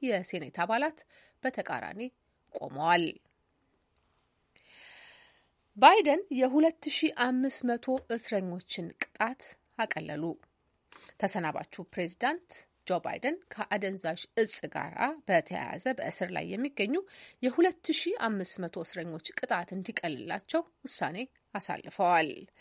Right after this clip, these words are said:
ቅጣቱ እንዲቀልላቸው የተወሰነላቸው ግለሰቦች ሁከት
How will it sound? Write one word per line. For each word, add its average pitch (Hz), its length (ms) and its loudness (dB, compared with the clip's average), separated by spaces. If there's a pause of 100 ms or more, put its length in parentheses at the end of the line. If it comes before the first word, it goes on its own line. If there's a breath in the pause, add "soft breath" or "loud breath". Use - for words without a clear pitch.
(320 loud breath)
ቅጣቱ - 320 0
እንዲቀልላቸው 202 880 0
የተወሰነላቸው 170 1080 -4
ግለሰቦች 208 680 -2 (540 loud breath)
ሁከት 381 340 4